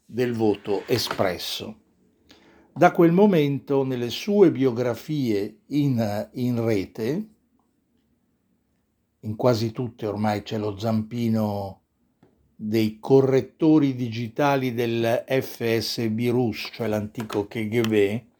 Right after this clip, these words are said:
dunque di una potenza al mondo in fatto di manipolazione digitale,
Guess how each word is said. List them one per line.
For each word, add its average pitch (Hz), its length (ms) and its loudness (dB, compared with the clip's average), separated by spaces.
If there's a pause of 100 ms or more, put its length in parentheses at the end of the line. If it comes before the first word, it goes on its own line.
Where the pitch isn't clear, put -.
(960)
dunque 151 220 4
di 127 80 2
una 120 140 0
potenza 135 520 0
al 117 120 2
mondo 143 340 6
in 107 100 -4
fatto 120 320 -8
di 113 120 -6
manipolazione 113 1300 -2 (120)
digitale, 107 1000 -4